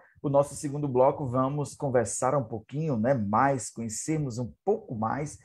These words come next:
da vida de Dona Francisca Pereira, ou melhor,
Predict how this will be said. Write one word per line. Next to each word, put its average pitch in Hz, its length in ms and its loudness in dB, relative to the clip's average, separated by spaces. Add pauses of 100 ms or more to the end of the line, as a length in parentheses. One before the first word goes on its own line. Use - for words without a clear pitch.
(220)
da 127 200 2
vida 123 600 0 (220)
de 117 180 -4
Dona 131 440 4
Francisca 143 760 -2
Pereira, 123 680 0 (340)
ou 170 140 4
melhor, 139 540 4